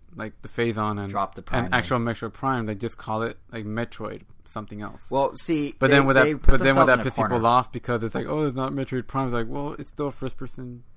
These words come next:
Speaker 1: Metroid
Speaker 2: They
Speaker 1: game."
Speaker 2: put themselves in a corner 'cause Metroid signifies two D Metroid.
Speaker 1: I know,
Speaker 2: And
Speaker 1: yeah.
Speaker 2: Metroid Prime
Speaker 1: I,
Speaker 2: signifies
Speaker 1: I,
Speaker 2: three D
Speaker 1: I know, yeah,
Speaker 2: Metroid.
Speaker 1: they
Speaker 2: It's, dude, it's the Mario situation. So that same Treehouse, bl-, uh,
Speaker 1: Listen, Mario doesn't have that problem.
Speaker 2: No, it does. No, you should go. Okay, so the Treehouse, not in the same way 'cause they managed to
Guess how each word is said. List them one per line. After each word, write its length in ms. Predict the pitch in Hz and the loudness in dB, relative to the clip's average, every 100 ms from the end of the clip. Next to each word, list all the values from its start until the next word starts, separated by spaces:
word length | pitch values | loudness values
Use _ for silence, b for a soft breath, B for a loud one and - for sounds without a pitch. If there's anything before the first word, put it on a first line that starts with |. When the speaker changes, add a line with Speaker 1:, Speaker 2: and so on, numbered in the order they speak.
| - | -16
Speaker 1:
Metroid 160 | 147 117 | -12 -6
Speaker 2:
They 80 | 139 | -4
Speaker 1:
game." 60 | 175 | -4
Speaker 2:
put 120 | 170 | -4
themselves 320 | 165 160 135 | -4 -4 -2
in 60 | 123 | -4
a 60 | |
corner 200 | - 117 | -4 -6
'cause 180 | 104 104 | -6 -8
Metroid 560 | 104 120 - 113 98 95 | -6 -6 -6 -6 -6 -8
signifies 500 | - 95 - 92 85 | -10 -12 -10 -10 -12
two 220 | - 101 | -10 -10
D 120 | 87 | -10
Metroid. 140 | 71 67 | -10 -4
Speaker 1:
I 120 | 123 | -2
know, 300 | 117 113 107 | 2 2 0
Speaker 2:
And 120 | 104 107 | 0 0
Speaker 1:
yeah. 220 | 104 101 | 0 0
Speaker 2:
Metroid 160 | 95 | -2
Prime 240 | 98 120 113 | 0 0 0
Speaker 1:
I, 20 | |
Speaker 2:
signifies 380 | 120 123 104 95 | 0 0 -2 -2
Speaker 1:
I, 40 | |
Speaker 2:
three 80 | 131 | -2
D 60 | 135 | 0
Speaker 1:
I 80 | 135 | 2
know, 280 | 127 117 110 | 4 2 2
yeah, 120 | 107 | 2
Speaker 2:
Metroid. 40 | |
Speaker 1:
they 380 | 120 120 120 143 | 0 0 -2 -2
Speaker 2:
It's, 240 | 151 - | -2 -4
dude, 220 | - 160 147 | -4 -4 -4
it's 140 | - | -8
the 60 | 131 | -6
Mario 280 | 151 143 | -2 -2
situation. 500 | 107 98 98 90 95 | -4 -8 -10 -10 -8
So 140 | 98 139 | -6 -2
that 160 | 135 | -4
same 220 | - 147 - | -4 -10 -8
Treehouse, 440 | 131 131 131 - | -4 -2 -2 -4
bl-, 100 | 92 - | -12 -8
uh, 300 | 107 104 101 - | -4 -2 -4 -2
Speaker 1:
Listen, 300 | 160 160 139 | -2 0 -2
Mario 220 | 139 151 | -2 -2
doesn't 240 | 143 135 | -2 -2
have 220 | 120 160 170 | -4 -6 -6
that 160 | 117 | -8
problem. 380 | - 104 104 107 | -8 -10 -10 -8
Speaker 2:
No, 160 | 135 127 | -4 -2
it 80 | 110 | -2
does. 260 | 127 104 123 | -4 -4 -6
No, 140 | 123 | -8
you 180 | 113 123 | -6 -8
should 160 | - 135 | -8 -2
go. 220 | 131 131 | 0 0
Okay, 240 | 120 110 - b | -2 -6 -8 b
so 220 | - 139 123 | -6 -4 -4
the 100 | 127 | -6
Treehouse, 560 | - 147 156 156 139 | -6 -2 0 0 -2
not 220 | 143 147 | 2 2
in 60 | 151 | 0
the 80 | 139 | -6
same 240 | 139 120 | -8 -6
way 200 | 101 82 | -6 -8
'cause 180 | - 107 | -10 -10
they 60 | 107 | -8
managed 240 | 101 98 | -8 -8
to 100 | 101 | -10